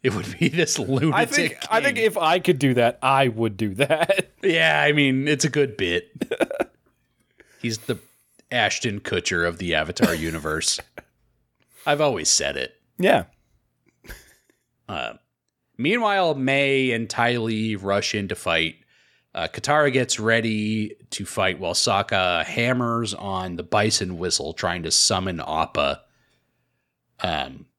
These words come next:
Speaker 1: they run away, but Ty Lee, like, emerges from the floor beneath them and trips Sokka.
Speaker 2: Yeah, she, like, punches him in the foot.
Speaker 1: Unclear how she even got down there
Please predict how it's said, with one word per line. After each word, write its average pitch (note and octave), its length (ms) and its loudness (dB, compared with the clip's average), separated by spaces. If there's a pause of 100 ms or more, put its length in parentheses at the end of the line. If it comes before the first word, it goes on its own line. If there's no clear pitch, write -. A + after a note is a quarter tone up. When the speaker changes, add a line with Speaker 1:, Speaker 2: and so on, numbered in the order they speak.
(340)
Speaker 1:
they D#3+ 260 2
run E3 200 0
away, C3 500 2
but A#2 200 -4
Ty C3 260 0
Lee, B2+ 320 4
like, G#2+ 200 0
emerges G#2 720 -2
from G#2+ 240 -4
the E2+ 60 -4
floor G#2+ 800 0
beneath F#2+ 680 -6
them E3+ 260 4
and A#2 160 0
trips - 440 -2
Sokka. F#3 560 0 (340)
Speaker 2:
Yeah, C#3 160 2
she, - 140 -2
like, C3+ 140 0
punches B2 400 2
him C#3+ 140 4
in C3 100 2
the B2 80 4
foot. - 380 0 (720)
Speaker 1:
Unclear D#3 500 4
how A#2 140 4
she A2+ 180 0
even F#2+ 220 -2
got E2+ 200 0
down D#2+ 280 0
there C2 260 -2